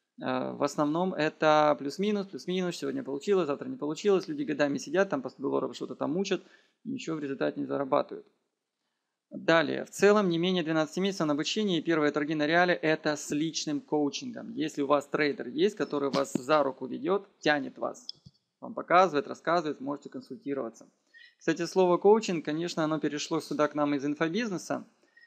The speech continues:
но это правильно, это правильно. В любом деле, даже если вы там занимаетесь на, я не знаю, музыкой, да, если вы занимаетесь с, э, профессионалом, это будет быстрее, чем вы сами будете пытаться что-то освоить. Следующее. Непонимание, какое количество денег.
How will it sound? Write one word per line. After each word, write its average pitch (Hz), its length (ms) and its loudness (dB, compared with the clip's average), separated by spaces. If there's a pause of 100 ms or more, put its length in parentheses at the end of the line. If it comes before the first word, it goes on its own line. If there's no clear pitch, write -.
(140)
но 185 280 4
это 180 140 4
правильно, 143 520 2 (180)
это 156 220 0
правильно. 123 480 -2
В 117 80 -10
любом 143 280 -2
деле, 160 300 0
даже 139 300 0
если 135 260 -4
вы 131 120 -6
там 131 160 -10
занимаетесь 135 640 -6
на, 131 300 -6 (460)
я 131 80 -6
не 127 100 -6
знаю, 127 360 -4
музыкой, 151 440 -2
да, 147 300 -2
если 135 240 -8
вы 139 80 -4
занимаетесь 135 680 -4
с, - 40 -16
э, 135 240 -4
профессионалом, 165 640 -2
это 127 120 -8
будет 127 220 -6
быстрее, 135 400 -8
чем 131 160 -16
вы 131 80 -12
сами 143 240 -6
будете 127 220 -12
пытаться 135 400 -8
что-то 135 280 -10
освоить. - 400 -14 (460)
Следующее. 151 540 0
Непонимание, 185 560 0
какое 170 240 2
количество 156 400 0
денег. 139 420 0